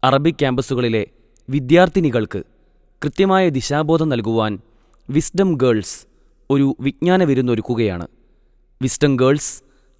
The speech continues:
അത്തൻവീർ ബൈ മന്ത്ലി വെബിനാർ സീരീസ്.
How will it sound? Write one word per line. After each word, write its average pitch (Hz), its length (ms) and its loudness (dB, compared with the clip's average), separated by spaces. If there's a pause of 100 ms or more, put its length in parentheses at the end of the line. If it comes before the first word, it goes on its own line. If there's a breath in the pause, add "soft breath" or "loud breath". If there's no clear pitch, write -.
(140)
അത്തൻവീർ 143 760 2 (840)
ബൈ 147 240 4
മന്ത്ലി 143 440 0 (100)
വെബിനാർ 127 380 0
സീരീസ്. 98 440 -6